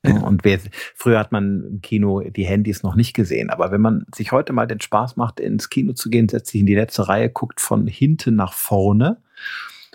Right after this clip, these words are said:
Speaker 1: und man verfolgt den Film und es kommt eine langweilige Szene, dann sieht man überall die Bildschirme aufploppen. Muss man drauf achten, überall wird's plötzlich hell.
Speaker 2: Ja, ja, ja. Und,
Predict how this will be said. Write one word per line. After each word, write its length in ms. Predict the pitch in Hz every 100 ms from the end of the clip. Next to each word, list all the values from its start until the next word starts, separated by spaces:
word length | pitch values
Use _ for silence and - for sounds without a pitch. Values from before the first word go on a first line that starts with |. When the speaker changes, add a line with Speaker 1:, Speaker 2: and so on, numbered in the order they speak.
| -
Speaker 1:
und 320 | 117 101 -
man 140 | 104
verfolgt 400 | - 104 127 123
den 100 | 107
Film 380 | 95 120 127 135
und 220 | - 107
es 100 | 101 -
kommt 160 | 107
eine 140 | 101 92
langweilige 500 | 92 123 120 110 104
Szene, 520 | - 113 104 98 -
dann 160 | 98 92
sieht 160 | 101
man 100 | 95
überall 280 | 147 131 120
die 80 | 104
Bildschirme 500 | 107 110 - 92 90
aufploppen. 640 | - - - 104 - 92
Muss 160 | 120 139
man 80 | 127
drauf 140 | 113
achten, 240 | 104 - -
überall 240 | 127 117
wird's 160 | 113 -
plötzlich 320 | 110 - -
hell. 280 | 87 82 - -
Speaker 2:
Ja, 160 | 147
ja, 180 | 156 - - -
ja. 140 | - - - _ _ _ _ _ -
Und, 280 | 101 110